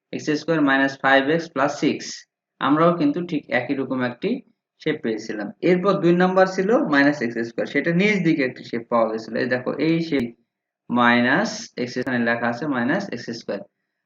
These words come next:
আর তিন নাম্বার এক্স স্কয়ার প্লাস ওয়ান দ্বারা যে শেপ পেয়েছিলাম, এই যে এই পাশ থেকে ধরে ওই দিকে গে-, গেছিলাম। তাহলে দেখো এই যে এই দাগটি, এই দিক থেকে যে আমরা এই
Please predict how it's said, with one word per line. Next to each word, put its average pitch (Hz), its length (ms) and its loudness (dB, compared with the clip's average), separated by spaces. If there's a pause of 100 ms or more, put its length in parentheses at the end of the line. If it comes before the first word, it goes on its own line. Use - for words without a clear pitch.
(120)
আর 120 100 0 (100)
তিন 185 140 4 (100)
নাম্বার 202 260 2 (100)
এক্স 170 200 -2
স্কয়ার 180 240 -2
প্লাস 165 240 -2
ওয়ান 156 160 0
দ্বারা 156 200 2
যে 156 160 0
শেপ 151 180 -2
পেয়েছিলাম, 156 440 -2
এই 147 80 0
যে 139 40 -6 (140)
এই 175 80 4 (120)
পাশ 160 160 2 (160)
থেকে 170 180 -2 (160)
ধরে 156 260 4
ওই 165 100 4
দিকে 127 220 0
গে-, 110 160 -4 (360)
গেছিলাম। 104 420 -8 (720)
তাহলে 127 240 -2
দেখো 147 160 0 (180)
এই 170 200 4
যে 151 80 0 (100)
এই 147 60 2 (100)
দাগটি, 127 380 0 (220)
এই 135 220 0
দিক 123 120 -2 (120)
থেকে 127 220 -6 (120)
যে 127 80 0 (140)
আমরা 120 240 -2 (180)
এই - 60 -2